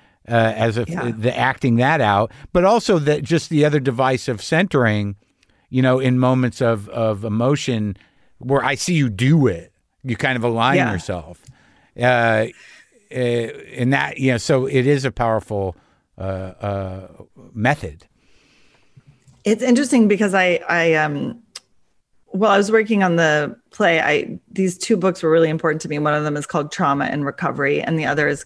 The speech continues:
Speaker 2: The Body Keeps the Score,
Speaker 1: Mm.
Speaker 2: which is a book all about how, um, uh, trauma lives in your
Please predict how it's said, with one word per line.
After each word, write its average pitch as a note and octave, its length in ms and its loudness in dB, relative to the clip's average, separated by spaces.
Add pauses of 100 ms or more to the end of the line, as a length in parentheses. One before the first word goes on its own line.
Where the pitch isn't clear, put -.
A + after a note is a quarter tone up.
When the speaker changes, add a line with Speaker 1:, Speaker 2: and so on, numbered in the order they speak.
(260)
Speaker 2:
The D#3+ 160 -2
Body D3+ 340 -2
Keeps - 340 -8
the E3 100 -10
Score, G3+ 480 0
Speaker 1:
Mm. G#3 160 0
Speaker 2:
which D#3+ 360 -4
is D3+ 140 -6
a D3 160 -8 (180)
book E3+ 200 0
all D3+ 140 2
about C#3+ 260 -2
how, C#3 380 -2
um, C3+ 440 -2 (1300)
uh, C#3 360 -2
trauma D#3+ 360 0
lives D3 380 -2
in D3 220 -6
your C3+ 240 -4